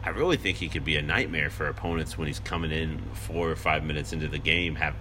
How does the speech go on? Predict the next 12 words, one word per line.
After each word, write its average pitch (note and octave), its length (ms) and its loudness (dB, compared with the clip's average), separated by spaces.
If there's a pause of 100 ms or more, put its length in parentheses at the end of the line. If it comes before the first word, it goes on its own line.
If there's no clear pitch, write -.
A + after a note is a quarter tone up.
being D#2+ 180 0
able E2 200 0
to D2+ 60 -2
sit - 300 0
and - 140 -6
see F2 260 -2
the E2 60 -2
floor, D#2+ 500 0
kinda D#2 200 -2
get D#2+ 180 0
a - 20 -4
feel E2 460 0